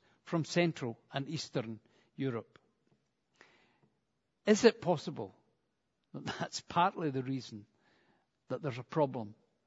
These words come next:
there today? So we live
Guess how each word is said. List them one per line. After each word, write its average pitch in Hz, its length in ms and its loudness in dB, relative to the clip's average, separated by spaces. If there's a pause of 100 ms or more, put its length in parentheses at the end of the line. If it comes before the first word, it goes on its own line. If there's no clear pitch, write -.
(200)
there 120 320 -4 (640)
today? 107 360 -10 (1700)
So - 220 4
we 220 140 6
live 226 560 8